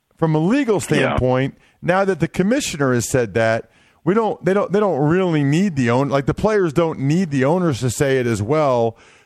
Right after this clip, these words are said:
Speaker 1: to feel like they can protest without, without being disciplined.
Speaker 2: The reason I'm saying is 'cause we've been here, uh, October two thousand seventeen.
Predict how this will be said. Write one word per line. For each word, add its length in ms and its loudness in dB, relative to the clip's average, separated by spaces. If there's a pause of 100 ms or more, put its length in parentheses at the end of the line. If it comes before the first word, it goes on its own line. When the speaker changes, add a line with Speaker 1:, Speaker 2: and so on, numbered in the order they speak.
Speaker 1:
to 160 0
feel 180 0
like 220 0
they 160 2
can 240 -2
protest 480 0
without, 420 -2
without 420 0
being 260 0
disciplined. 640 -4 (1200)
Speaker 2:
The 80 -4
reason 260 2
I'm 220 2
saying 280 2
is 120 0
'cause 220 -6
we've 140 0
been 160 0
here, 340 0 (300)
uh, 500 2 (480)
October 680 0
two 200 -2
thousand 480 -2
seventeen. 720 -4